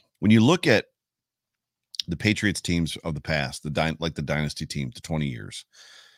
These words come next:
other teams, whether it's the, the Cowboys from the nineties or, or just the Nin-, the Niners, there was always a great deal of,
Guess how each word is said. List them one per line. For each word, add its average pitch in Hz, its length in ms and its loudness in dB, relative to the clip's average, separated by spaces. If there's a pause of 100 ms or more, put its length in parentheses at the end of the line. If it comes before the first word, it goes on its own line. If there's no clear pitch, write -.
(560)
other 117 200 10
teams, 92 340 4
whether 90 180 2
it's - 180 -4
the, 80 300 0
the 76 100 -6
Cowboys 69 600 0
from 73 140 -8
the 69 80 -4
nineties 64 440 -6
or, 67 220 -6
or 82 80 0
just 78 220 -4
the 82 60 -4
Nin-, 69 460 -2
the 76 120 -2
Niners, 69 640 -2
there 98 100 2
was 98 160 2
always 135 360 8
a 117 60 4
great 113 380 6
deal 104 320 6
of, 78 520 2